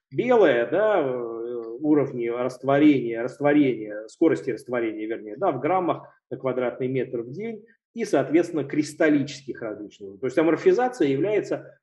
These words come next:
плохим процессом, который уменьшает нашу безопасность и увеличивает вероятность поступления радионуклидов в воду, а вода, как вы понимаете, это окружающая среда, это,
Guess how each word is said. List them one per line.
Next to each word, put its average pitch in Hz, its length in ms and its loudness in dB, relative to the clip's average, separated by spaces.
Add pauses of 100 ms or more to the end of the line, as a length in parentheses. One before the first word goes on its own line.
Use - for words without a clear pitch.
(100)
плохим 160 560 -2
процессом, 110 560 -6
который 202 400 2
уменьшает 147 720 2
нашу 131 260 -4
безопасность 127 840 -2 (300)
и 156 100 2
увеличивает 143 580 4
вероятность 135 580 0
поступления 151 640 0
радионуклидов 127 880 -2
в 123 420 0 (1000)
воду, 180 680 8
а 135 80 -2
вода, 127 300 0
как - 180 0
вы 131 80 -4
понимаете, 131 460 -4
это - 140 -12
окружающая 143 500 0
среда, 156 420 -2
это, - 380 -4